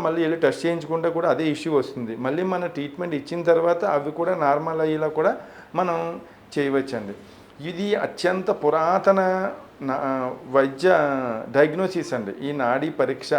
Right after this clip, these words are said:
అనేది ఇది ఇప్పుడు నాడీ పరీక్ష ఖచ్చితంగా చూసేవాళ్ళు అతి తక్కువ మంది ఉన్నారండి, చాలా అతి తక్కువ మంది ఉన్నారు. కొంతమంది ఆయుర్వేదం బేసిస్‌లో వాతపిత్త కఫాన్ని కూడా చూసేవాళ్ళు ఉన్నారండి, వాళ్ళు కూడా చాలామంది తక్కువ అండి. ఎవరైతే మనం ఈ నాడీ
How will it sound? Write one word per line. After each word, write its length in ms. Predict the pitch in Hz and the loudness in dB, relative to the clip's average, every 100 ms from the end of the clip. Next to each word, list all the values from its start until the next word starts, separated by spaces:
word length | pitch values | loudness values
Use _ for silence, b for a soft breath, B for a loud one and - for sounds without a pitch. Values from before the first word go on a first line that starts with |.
| 123 | 2
అనేది 340 | 123 98 117 202 - B B B B B B - - 147 | 0 -4 -8 -10 -14 B B B B B B -20 -12 -8
ఇది 120 | 175 190 | -4 -4
ఇప్పుడు 180 | 190 170 127 | -4 0 2
నాడీ 240 | 123 143 170 | 2 2 0
పరీక్ష 280 | 175 170 - 190 185 | 0 0 -2 -2 0
ఖచ్చితంగా 600 | 135 - - 160 185 185 185 | 0 -2 -4 -2 0 0 0
చూసేవాళ్ళు 580 | 170 165 175 170 175 175 170 117 | -2 -2 0 2 2 2 0 -2
అతి 180 | - 156 | -6 -8
తక్కువ 360 | 165 - - 196 180 | -6 -8 0 2 4
మంది 160 | 170 165 | 2 0
ఉన్నారండి, 360 | 147 131 113 117 - | 2 2 2 -4 -10
చాలా 280 | 117 151 175 | -10 -4 -2
అతి 140 | - 151 | -2 -2
తక్కువ 220 | 156 160 156 | -2 -2 -4
మంది 140 | 151 143 | -4 -4
ఉన్నారు. 300 | 113 110 107 175 - B B B B - | -4 -6 -6 -10 -18 B B B B -8
కొంతమంది 400 | 123 117 120 156 151 | -4 -2 -2 2 4
ఆయుర్వేదం 420 | 127 151 160 165 165 | 4 2 0 -2 -2
బేసిస్‌లో 520 | 160 156 160 151 170 170 180 151 | -2 -2 -6 -4 -2 0 2 2
వాతపిత్త 500 | 131 131 160 156 165 165 | 0 0 -2 -2 0 2
కఫాన్ని 340 | 151 156 160 151 | 2 2 0 2
కూడా 140 | 156 165 | 0 0
చూసేవాళ్ళు 420 | 131 131 151 156 147 | -4 -4 0 2 2
ఉన్నారండి, 300 | 143 147 151 | 0 2 2
వాళ్ళు 180 | 120 147 151 | 2 2 -2
కూడా 120 | 170 170 | -4 -2
చాలామంది 480 | 120 127 160 170 165 147 | 0 2 2 2 -2 -2
తక్కువ 280 | 135 139 120 | 0 -2 -2
అండి. 160 | 135 214 - B B B 135 | -4 -8 -12 B B B 2
ఎవరైతే 360 | 139 175 175 185 180 | 4 2 2 0 0
మనం 140 | 175 175 | -2 -2
ఈ 20 | 160 135 | -2 0
నాడీ 260 | 127 156 | 2 4